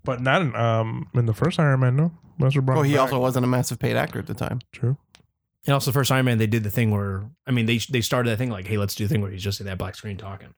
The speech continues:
Speaker 1: Oh, yeah,
Speaker 3: So if
Speaker 1: yeah.
Speaker 3: he was
Speaker 1: He
Speaker 3: ever in
Speaker 1: has
Speaker 3: the
Speaker 1: to.
Speaker 3: C G suit,
Speaker 1: He
Speaker 3: yeah.
Speaker 1: has
Speaker 2: Oh,
Speaker 1: to,
Speaker 2: yeah, but
Speaker 1: yeah.
Speaker 2: remember, he used to wear, like, the big bulky suit, and he was like, "Fuck this."
Speaker 3: I know
Speaker 2: for
Speaker 3: he,
Speaker 2: Iron
Speaker 3: well,
Speaker 2: Man
Speaker 3: he,
Speaker 2: two.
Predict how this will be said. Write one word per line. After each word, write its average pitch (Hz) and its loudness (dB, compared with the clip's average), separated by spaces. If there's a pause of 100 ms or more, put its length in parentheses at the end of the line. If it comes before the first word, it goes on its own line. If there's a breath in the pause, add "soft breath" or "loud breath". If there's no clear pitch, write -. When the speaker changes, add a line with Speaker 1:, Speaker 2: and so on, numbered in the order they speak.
(160)
Speaker 1:
Oh, 151 4
yeah, 139 4
Speaker 3:
So 156 4
if 151 2
Speaker 1:
yeah. - 0
Speaker 3:
he 151 4
was 147 0
Speaker 1:
He 156 2
Speaker 3:
ever 147 4
in 135 6
Speaker 1:
has 135 2
Speaker 3:
the - 2
Speaker 1:
to. 160 4
Speaker 3:
C 127 2
G 143 -2
suit, 131 -4
Speaker 1:
He 139 0
Speaker 3:
yeah. 160 4
Speaker 1:
has - -4
Speaker 2:
Oh, 202 2
Speaker 1:
to, 220 4
Speaker 2:
yeah, 214 4
but 170 2
Speaker 1:
yeah. 156 2
Speaker 2:
remember, 170 2
he 143 2
used 165 2
to 160 0
wear, 147 2
like, 127 0
the 123 0
big 120 0
bulky 127 0
suit, 110 -2
and 104 0
he 127 2
was 117 -2
like, - -10
"Fuck 131 0
this." 113 -4
Speaker 3:
I 220 0
know 294 2
Speaker 2:
for 311 2
Speaker 3:
he, 330 2
Speaker 2:
Iron - -2
Speaker 3:
well, 254 2
Speaker 2:
Man 269 0
Speaker 3:
he, 320 2
Speaker 2:
two. 113 -6